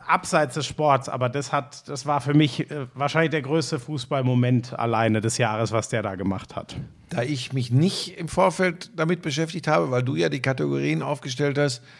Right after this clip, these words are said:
Speaker 2: passiert jetzt etwas sehr Wundersames.
Speaker 1: Ja?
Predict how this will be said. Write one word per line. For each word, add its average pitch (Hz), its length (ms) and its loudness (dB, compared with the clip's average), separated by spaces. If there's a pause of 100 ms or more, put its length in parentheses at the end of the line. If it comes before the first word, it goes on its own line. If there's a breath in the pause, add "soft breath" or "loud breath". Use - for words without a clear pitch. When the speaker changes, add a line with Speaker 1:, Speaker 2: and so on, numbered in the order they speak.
(440 soft breath)
Speaker 2:
passiert 131 340 4
jetzt 165 200 4
etwas 135 580 -6 (140)
sehr 120 280 -2
Wundersames. 95 880 -6
Speaker 1:
Ja? 143 240 8